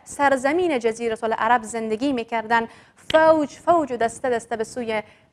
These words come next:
مکه در حرکت شدن تا که کلمه شهادتین را به زبان بیارن. این غزوه هم در ماه مبارک رمضان رخ داد.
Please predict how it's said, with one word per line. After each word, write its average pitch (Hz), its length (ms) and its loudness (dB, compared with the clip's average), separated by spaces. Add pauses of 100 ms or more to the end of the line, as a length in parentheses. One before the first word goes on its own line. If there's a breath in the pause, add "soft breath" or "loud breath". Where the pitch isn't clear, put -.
مکه 233 320 0
در 233 160 2
حرکت 220 520 -2
شدن 226 300 -2 (320 soft breath)
تا 233 140 0
که 220 140 -6
کلمه 220 480 -6
شهادتین 214 720 -6
را 202 80 -10
به 196 100 -8
زبان 196 300 -10 (100)
بیارن. - 240 -20 (1700 soft breath)
این 277 420 2
غزوه 262 560 2
هم 294 420 -2 (280)
در 220 320 2
ماه 240 400 0
مبارک 208 500 -4
رمضان 202 640 -8 (640)
رخ 214 300 -6
داد. - 140 -10